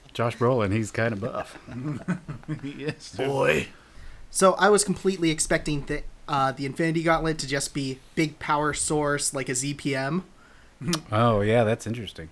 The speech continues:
Speaker 4: And
Speaker 1: Doesn't
Speaker 4: he's
Speaker 1: actually wear
Speaker 4: actually
Speaker 1: it.
Speaker 4: altering reality.
Speaker 2: Mm-hmm.
Speaker 1: Yeah, I'm re-, it, it's gonna be in-, fascinating, honestly, to see
Speaker 3: Mm-hmm.
Speaker 1: what they do.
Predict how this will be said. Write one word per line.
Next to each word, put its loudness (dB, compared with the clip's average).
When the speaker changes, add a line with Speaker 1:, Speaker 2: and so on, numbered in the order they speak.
Speaker 4:
And 2
Speaker 1:
Doesn't -2
Speaker 4:
he's 4
Speaker 1:
actually 2
wear -2
Speaker 4:
actually -4
Speaker 1:
it. -16
Speaker 4:
altering -2
reality. -2
Speaker 2:
Mm-hmm. -10
Speaker 1:
Yeah, -4
I'm -4
re-, 0
it, -6
it's -6
gonna -4
be -4
in-, -8
fascinating, -8
honestly, -16
to -16
see -10
Speaker 3:
Mm-hmm. -8
Speaker 1:
what -10
they -12
do. -16